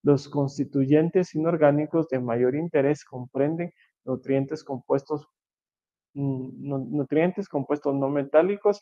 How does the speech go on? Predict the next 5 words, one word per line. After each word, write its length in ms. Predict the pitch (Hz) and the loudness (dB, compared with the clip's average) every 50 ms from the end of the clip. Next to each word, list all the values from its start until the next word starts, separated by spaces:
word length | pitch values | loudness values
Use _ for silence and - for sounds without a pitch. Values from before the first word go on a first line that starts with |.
| _ _ _ _ _ _ _ _ | _ _ _ _ _ _ _ _
y 180 | - 165 156 156 | -2 0 2 2
metales. 840 | 160 160 151 139 - - - 110 110 - _ _ - - - _ _ _ _ _ _ _ _ _ _ _ _ _ _ _ _ | 4 4 2 2 2 0 -6 -6 -8 -8 _ _ -20 -20 -20 _ _ _ _ _ _ _ _ _ _ _ _ _ _ _ _
Y, 360 | - 220 240 262 254 226 208 | 0 2 2 2 0 -4 -2
por 160 | - 135 127 131 | 2 4 6 8
último, 480 | 139 156 156 190 196 214 226 247 - | 6 6 6 6 6 8 6 6 4